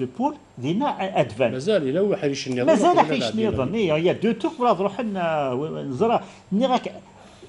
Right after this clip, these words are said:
Speaker 1: ولاش، آه، مازال وبدينا ثلغوها، إنو ثلغوها ثمانية وثلاثين والسانن.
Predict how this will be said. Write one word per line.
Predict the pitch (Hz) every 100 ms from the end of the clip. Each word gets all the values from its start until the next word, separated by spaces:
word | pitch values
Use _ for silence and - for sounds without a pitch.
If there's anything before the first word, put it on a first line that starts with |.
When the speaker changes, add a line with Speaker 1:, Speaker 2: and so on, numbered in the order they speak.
| -
Speaker 1:
ولاش، | 202 233 - 190
آه، | 180 165
مازال | 151 151 180
وبدينا | 185 180 170 160 147 - - 151 151 180
ثلغوها، | 196 151 139 127 131
إنو | 214
ثلغوها | 190 226 202 220 180 117 - -
ثمانية | 202 208
وثلاثين | 185 202 196 269 254
والسانن. | 226 - 240 190 120